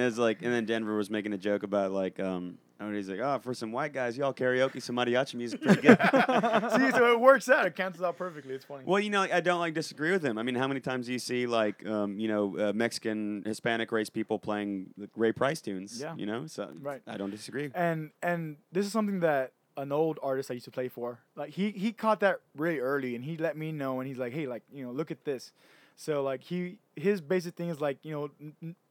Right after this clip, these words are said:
Speaker 2: pay attention to how the gringos like the Mexicans and the Mexicans like the gringos. Like, whe-, whether they think so or not, even based on this comment,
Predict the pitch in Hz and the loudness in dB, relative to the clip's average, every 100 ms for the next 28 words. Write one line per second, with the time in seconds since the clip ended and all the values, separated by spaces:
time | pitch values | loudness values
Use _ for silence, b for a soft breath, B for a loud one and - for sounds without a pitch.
0 | _ - 185 202 - 185 - 185 - 160 | _ -4 -2 -2 -2 -8 -6 -10 -8 -8
1 | 139 135 127 127 123 b b b b 131 | -6 -6 -4 -4 -6 b b b b -10
2 | 131 123 143 143 143 127 131 - 123 123 | -10 -8 -10 -6 -6 -6 -10 -10 -12 -12
3 | 120 - 117 117 110 110 - 117 117 - | -12 -14 -12 -12 -12 -14 -16 -20 -20 -20
4 | 110 110 107 107 117 120 147 147 151 160 | -16 -14 -14 -16 -14 -4 -2 -2 0 0
5 | 160 151 151 156 156 b b b _ - | 0 0 2 2 2 b b b _ -8
6 | 180 180 - 156 123 113 117 123 127 110 | -6 -6 -6 -4 -4 -4 -6 -4 -4 -6
7 | - _ _ _ _ 131 190 190 160 160 | -12 _ _ _ _ -10 -2 0 2 0
8 | 160 147 139 147 139 | 0 -6 -6 -6 -6